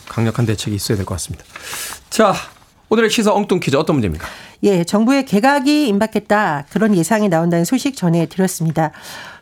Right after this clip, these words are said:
Speaker 2: 더 나은 국정을 위한 개각이 되길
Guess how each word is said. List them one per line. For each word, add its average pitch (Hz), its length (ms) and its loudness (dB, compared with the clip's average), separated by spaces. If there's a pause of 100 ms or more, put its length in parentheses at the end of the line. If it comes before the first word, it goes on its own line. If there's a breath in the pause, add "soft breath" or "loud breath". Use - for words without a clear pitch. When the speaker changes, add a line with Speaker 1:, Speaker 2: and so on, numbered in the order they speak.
Speaker 2:
더 269 480 2
나은 247 540 2
국정을 247 720 0
위한 254 460 2 (300)
개각이 185 680 0
되길 247 540 -2